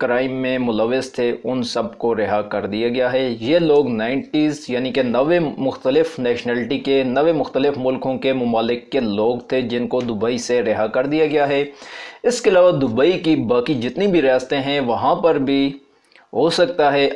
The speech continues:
आने वाले कुछ दिनों तक जितने भी लोग दुबई में कैद हैं, उन लोगों को रिहा कर दिया जाए। फ़िलहाल तो ये दुबई ने ये काम किया है। इसके अलावा दुबई की बाकी जितनी भी रियासतें हैं, हो सकता है वो भी आस्ता आस्ता ये काम करें, जैसे कि शारजा, रास अल खैमा, अ, फुजीरा, अजमान, अबू धाबी।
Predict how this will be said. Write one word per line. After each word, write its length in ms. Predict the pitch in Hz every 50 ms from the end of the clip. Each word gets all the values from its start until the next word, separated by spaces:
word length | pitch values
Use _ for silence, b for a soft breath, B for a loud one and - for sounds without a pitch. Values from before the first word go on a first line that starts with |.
| - -
आने 220 | 156 170 180 185
वाले 320 | 180 160 151 143 139 139 135
कुछ 340 | 139 - - 175 190 190 -
दिनों 240 | 135 147 143 143 131
तक 100 | 139 139 131
जितने 320 | 110 117 135 135 - 208 208
भी 120 | 185 170
लोग 260 | 139 139 139 135 131 120
दुबई 320 | 123 107 101 123 139 139
में 240 | 143 139 135 127 120 - - _ -
कैद 260 | 143 165 175 175 143
हैं, 300 | 127 143 143 143 143 143 - -
उन 140 | 165 170 165
लोगों 300 | 156 143 135 135 131 135
को 140 | 113 131 120
रिहा 300 | 117 117 110 107 113 123
कर 220 | 123 - 123 120 127
दिया 140 | 139 147 147
जाए। 240 | 135 147 143 143 139
फ़िलहाल 480 | 143 - 170 185 185 175 165 175 165
तो 80 | 151 160
ये 160 | 151 156 160 139
दुबई 360 | 127 123 107 120 135 151 151
ने 80 | 151
ये 160 | 147 135 139 131
काम 280 | - 131 131 131 139 123
किया 280 | - 139 147 156 151
है। 200 | 147 147 147 151 151 - B B B B B B B B B B B
इसके 180 | 208 214 - 220
अलावा 220 | 226 214 156 135
दुबई 320 | 131 131 123 143 175 190
की 160 | 165 160 190 175 143 117
बाकी 300 | 123 123 135 - 180 156
जितनी 320 | 123 120 135 135 185 226
भी 100 | 220 190
रियासतें 340 | 156 135 127 131 135 - 165 156
हैं, 80 | 139
हो 180 | 117 110 131 151
सकता 320 | - 180 170 - - 160
है 140 | 151 151 147
वो 180 | 135 123 147 165 165
भी 320 | 151 151 147 147 - - -
आस्ता 340 | 143 151 151 151 - 151 143
आस्ता 240 | 135 127 127 - 143
ये 160 | 139 131 135 131
काम 260 | - 139 139 139 139
करें, 240 | 120 135 131 139 127
जैसे 240 | 117 117 117 - 147
कि 120 | 143 147 131
शारजा, 380 | - 131 127 131 127 131 143 135
रास 240 | 131 127 120 -
अल 60 | 139 110
खैमा, 320 | 123 131 135 139 135 135
अ, 520 | 131 - - - - - 131 131 127 123 120
फुजीरा, 460 | 120 - 131 120 127 131 135 139 139 131
अजमान, 600 | - 87 117 113 113 127 131 135 135 135 135 131 -
अबू 200 | - 127 127 147
धाबी। 320 | 135 135 135 123 127 135